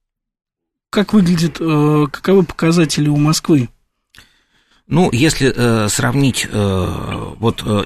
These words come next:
Speaker 2: непосредственно ядро московской агломерации, то, э, его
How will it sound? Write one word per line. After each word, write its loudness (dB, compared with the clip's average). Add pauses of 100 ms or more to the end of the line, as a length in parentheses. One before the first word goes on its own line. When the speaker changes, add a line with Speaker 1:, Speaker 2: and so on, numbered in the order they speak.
Speaker 2:
непосредственно 0
ядро 4
московской 0
агломерации, 0
то, 2
э, -8
его 0